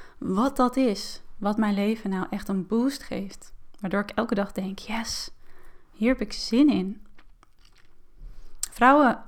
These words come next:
bereiken dit in mijn coaching ontzettend snel. Omdat we ervoor zorgen dat je aangaat. Dat je je eigen vuur weer gaat vo-, voelen. Dat jij in verbinding staat met jouw eigen energie.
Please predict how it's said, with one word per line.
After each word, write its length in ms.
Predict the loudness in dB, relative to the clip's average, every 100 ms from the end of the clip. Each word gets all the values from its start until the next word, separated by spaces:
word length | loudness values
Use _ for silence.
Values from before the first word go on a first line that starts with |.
| -10
bereiken 520 | -2 2 4 4 2
dit 200 | 0 0
in 80 | 0
mijn 180 | 0 0
coaching 480 | 0 -2 0 -2 0
ontzettend 640 | 0 2 4 2 2 0 0
snel. 380 | 0 2 0 -8 -20 -20 -20 -20 _ -20 -20 -20 0
Omdat 280 | 4 6 6
we 80 | 4
ervoor 300 | 2 0 0
zorgen 340 | 2 0 -2
dat 120 | -4
je 80 | -4
aangaat. 720 | -2 -2 -2 -4 -6 -8 -12 -12 -12 -12 -14 -8
Dat 200 | -6 -4
je 60 |
je 80 | -2
eigen 300 | -2 -2 -4
vuur 480 | -6 0 4 4 4
weer 180 | 2 -2
gaat 220 | -10 -10
vo-, 300 | -10 -6 -6 -8 -14 -16
voelen. 480 | 0 4 4 2 -6 -16 -16 -10
Dat 160 | -6 0
jij 240 | 2 2 -4 -16 -2
in 180 | 2 2
verbinding 580 | 2 4 8 8 6 2
staat 300 | -4 -6 -6
met 120 | -8
jouw 140 | -8 -4
eigen 320 | -4 -4 -2
energie. 680 | -2 -2 -2 0 0 -2